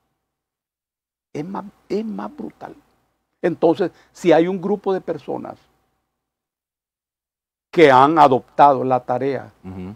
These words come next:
Speaker 1: de establecer la verdad y establecer la mentira, esa es una gran proeza, casi divina.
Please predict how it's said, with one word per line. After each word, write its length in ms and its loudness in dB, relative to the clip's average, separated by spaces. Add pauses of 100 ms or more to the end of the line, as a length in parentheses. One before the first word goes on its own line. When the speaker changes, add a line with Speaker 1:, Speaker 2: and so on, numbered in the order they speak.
Speaker 1:
de 240 2
establecer 800 -2
la 160 -2
verdad 540 -4 (960)
y 240 0
establecer 800 -2
la 120 0
mentira, 720 -10 (1800)
esa 240 -14
es 100 -18
una 160 -14
gran 240 -18
proeza, 540 -14 (2750)
casi 320 -8
divina. 560 -14